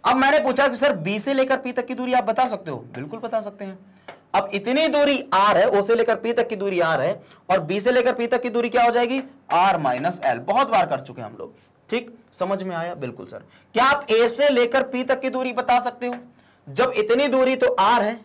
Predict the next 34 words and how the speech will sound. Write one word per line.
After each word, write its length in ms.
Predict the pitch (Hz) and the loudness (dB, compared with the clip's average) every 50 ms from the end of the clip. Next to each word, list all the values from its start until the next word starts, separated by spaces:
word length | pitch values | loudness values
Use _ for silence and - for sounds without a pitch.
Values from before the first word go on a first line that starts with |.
| - - | -16 -8
यहां 260 | 143 151 160 185 190 | -4 -2 0 0 0
तक 120 | 185 190 170 | -2 -2 -4
दूरी 300 | 170 170 175 170 165 151 | -2 -2 -2 -2 0 0
आर 220 | 139 147 170 160 | 0 0 0 0
है, 140 | 170 180 170 - - - - 190 | -2 -4 -8 -12 -20 -8 -2 0
एल 160 | 220 226 208 | 2 2 2
और 240 | - - - 196 196 | 2 2 2 4 4
ऐड 220 | 202 202 - 196 | 4 2 2 2
कर 140 | - 196 185 | 0 0 0
दो 240 | 180 190 190 - - - - - | 0 -4 -8 -8 -14 -20 -16 -12
तो 80 | 160 156 | -10 -2
क्या 140 | 180 190 180 | 0 2 2
हो 80 | 170 | 4
जाएगा? 260 | 165 175 180 185 185 | 4 2 2 2 2
आर 340 | 180 185 - 135 143 151 151 | 0 0 0 0 0 0 0
प्लस 360 | 147 - 143 156 185 180 - 247 262 254 - - - _ - | -2 -2 -2 -2 -2 0 0 -2 -2 -2 -4 -14 -18 _ -10
एल। 180 | 120 110 98 92 - - - | -10 -10 -10 -12 -18 -14 -6
कोई 140 | 147 143 135 | -6 -6 -6
दिक्कत 300 | 139 135 139 156 151 156 | -6 -10 -12 -12 -14 -12
परेशानी 480 | 156 143 143 143 - 143 131 143 165 165 165 - | -12 -12 -12 -12 -12 -14 -14 -12 -14 -16 -16 -16
नहीं। 220 | 127 107 107 113 - _ _ _ _ _ _ _ _ _ _ _ _ _ _ _ _ - | -16 -16 -16 -18 -20 _ _ _ _ _ _ _ _ _ _ _ _ _ _ _ _ -14
यहां 320 | - 156 208 214 240 269 277 | -4 0 0 2 2 2 2
पर 160 | 269 277 269 | 2 2 2
क्या 140 | - 269 262 | 4 4 4
होगा? 360 | 254 247 240 277 294 285 - - _ _ 143 | 4 4 4 2 0 0 -2 -14 _ _ -20
बीए 400 | 139 135 175 196 208 226 254 254 | -10 -6 -4 -2 2 2 2 2
भी 100 | 254 240 | 2 -2
निकालेंगे, 460 | 233 226 226 214 214 220 233 226 214 | -2 0 0 0 0 0 -2 -4 -4
बीपी 320 | 160 156 156 156 151 147 | -2 -2 -4 -2 -2 -6
भी 120 | 139 139 131 | -6 -6 -8
निकालेंगे, 440 | 131 120 131 127 123 120 120 127 | -10 -10 -12 -12 -12 -12 -12 -12
मतलब 280 | 127 127 123 - 175 160 | -12 -12 -8 -8 -8 -8
दो, 440 | 143 131 131 202 233 190 190 - - | -8 -6 -4 -2 -2 -2 -4 -8 -10
अ, 300 | - 139 139 135 131 135 | -6 -4 -2 -2 -4 -6